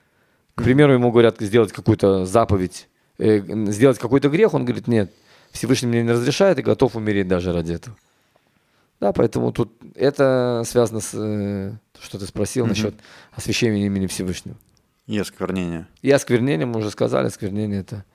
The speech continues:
Speaker 1: делать его будним.
Speaker 2: Я так понимаю, что осквернение — это вообще довольно-таки серьезная вещь, и я вот слышал, что там чуть ли, по-моему, даже не в Йом-Кипур, э,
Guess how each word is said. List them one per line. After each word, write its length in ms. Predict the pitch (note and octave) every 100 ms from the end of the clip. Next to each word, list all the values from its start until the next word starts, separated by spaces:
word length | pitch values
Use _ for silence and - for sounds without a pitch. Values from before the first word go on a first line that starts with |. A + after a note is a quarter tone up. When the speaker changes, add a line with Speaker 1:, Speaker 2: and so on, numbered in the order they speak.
| _ _ -
Speaker 1:
делать 320 | G#2 G#2 -
его 140 | G2
будним. 380 | F#2+ G2 F2+ E2+ - _ _ _ _
Speaker 2:
Я 140 | A#2+ A#2
так 120 | A#2
понимаю, 160 | C3+ D3
что 120 | A2+
осквернение — 540 | - A#2 A2 D#3+ D3+
это 100 | A2+
вообще 260 | G#2 - C#3+
довольно-таки 760 | A2+ G#2+ A#2+ A2 G#2+ G#2+ G#2 G2
серьезная 560 | - A2+ A#2 G2 G2+
вещь, 320 | A2 D3 - -
и 460 | G2 F#2+ F#2+ F#2+ - _ _ _ _ _
я 240 | A2 F#2+ F2+
вот 160 | F2+
слышал, 260 | - A2+ -
что 220 | - F#2+
там 240 | - F2 E2+
чуть 180 | G2
ли, 80 | G2+
по-моему, 300 | F#2 G2 G2
даже 260 | F#2 G2 F#2+
не 340 | G2 G2 F2+ - _ _ _ -
в 80 | G2
Йом-Кипур, 540 | G2+ - - B2 A#2+
э, 480 | G#2 F#2 F2 F2 E2+